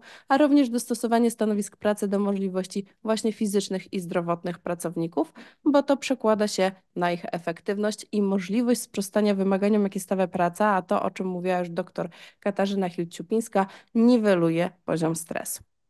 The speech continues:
Co przeszkadza według pracodawców w prowadzeniu takiej edukacji zdrowotnej i promocji zdrowia w miejscu pracy? Przede wszystkim wskazują na brak finansów, z drugiej strony na brak możliwości czasowych.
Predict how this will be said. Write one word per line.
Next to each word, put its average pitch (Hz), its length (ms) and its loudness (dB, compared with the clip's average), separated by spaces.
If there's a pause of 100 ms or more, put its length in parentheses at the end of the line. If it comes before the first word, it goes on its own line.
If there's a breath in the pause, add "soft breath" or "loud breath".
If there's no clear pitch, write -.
(720 loud breath)
Co 494 120 2
przeszkadza 262 720 0
według 185 260 -4
pracodawców 190 720 -2
w - 60 -20
prowadzeniu 190 560 0
takiej 185 340 -4
edukacji 185 520 -4
zdrowotnej 190 640 -2
i 190 60 -6
promocji 190 440 -4
zdrowia 185 420 -2
w 190 80 -8
miejscu 170 440 -2
pracy? - 460 -10 (320)
Przede 330 360 -2
wszystkim 202 580 -4 (140)
wskazują 302 500 2
na 285 120 6
brak 233 240 0
finansów, - 600 -4 (140)
z 196 120 -2
drugiej 285 320 4
strony 220 460 0 (120)
na 254 260 4
brak 226 400 4 (100)
możliwości 185 840 -4
czasowych. - 680 -10